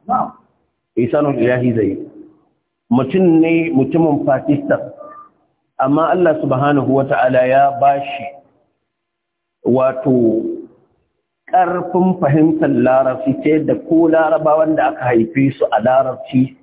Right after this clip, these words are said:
Speaker 2: ba za su nuna wa Ihsanul Ilahi Zahir ta'abiri da Larabci ba. Wannan ya sa gaban Larabawar duniya irin su Saddam, su waye, Ihsanul Ilahi Zahir yana iya miƙewa ya magana.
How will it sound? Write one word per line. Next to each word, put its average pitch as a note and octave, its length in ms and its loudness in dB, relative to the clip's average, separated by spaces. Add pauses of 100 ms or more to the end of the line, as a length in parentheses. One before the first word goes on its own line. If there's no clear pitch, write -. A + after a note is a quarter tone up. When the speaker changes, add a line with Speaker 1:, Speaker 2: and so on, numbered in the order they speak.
(640)
Speaker 2:
ba B2+ 140 0
za E3 260 2
su E3 80 0
nuna D3+ 480 4
wa D3 160 0
Ihsanul C3+ 560 -2
Ilahi C3 340 0
Zahir A#2+ 260 -4
ta'abiri A#2 460 0
da G#2 60 -6
Larabci G#2 480 -4
ba. G2+ 120 -10 (1120)
Wannan D3 300 2
ya D3+ 160 0
sa D#3+ 140 2
gaban C3 340 0
Larabawar D#3 540 2 (220)
duniya D#3 420 2
irin C#3+ 240 2
su C#3+ 160 -8
Saddam, B2 340 -2
su B2 80 -2
waye, A2+ 380 0
Ihsanul C3+ 440 0
Ilahi B2 340 0
Zahir A2+ 280 -2 (760)
yana C#3 240 2
iya C3+ 180 0
miƙewa B2+ 540 2
ya A2 80 -2
magana. G#2 320 -2